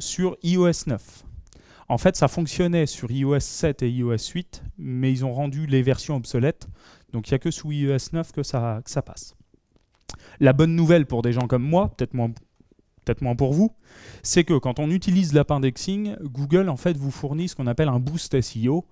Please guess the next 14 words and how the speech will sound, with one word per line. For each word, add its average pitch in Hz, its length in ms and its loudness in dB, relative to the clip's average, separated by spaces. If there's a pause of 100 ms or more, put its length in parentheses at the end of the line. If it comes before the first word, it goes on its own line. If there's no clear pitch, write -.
(420)
c'est-à-dire 123 200 0
qu'en 113 140 -4
gros, 123 180 0
il 143 80 2
vous 123 220 2
améliore 160 500 4
le 135 100 2
positionnement 147 800 0
des 151 180 6
fameux 165 440 4
liens 160 320 0 (440)
qui 127 140 -8
sont 165 240 -4
générés, 139 560 2